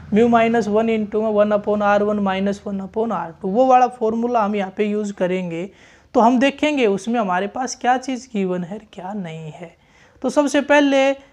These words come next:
तो जो फॉर्मूला बनाएंगे तो उसमें आपके पास कंडीशन क्रिएट हो जाती है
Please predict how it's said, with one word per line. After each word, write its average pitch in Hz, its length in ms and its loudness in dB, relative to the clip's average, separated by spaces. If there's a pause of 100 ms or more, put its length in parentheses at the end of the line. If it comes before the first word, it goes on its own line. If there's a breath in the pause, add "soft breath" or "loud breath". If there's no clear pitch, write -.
(220 loud breath)
तो 262 80 0
जो 247 120 0
फॉर्मूला 247 540 2
बनाएंगे 190 720 0
तो 233 140 -6
उसमें 254 280 -2
आपके 254 280 2
पास 269 260 -2
कंडीशन 277 540 -4
क्रिएट 269 420 -4
हो 208 180 0
जाती 175 400 -4
है 170 280 -12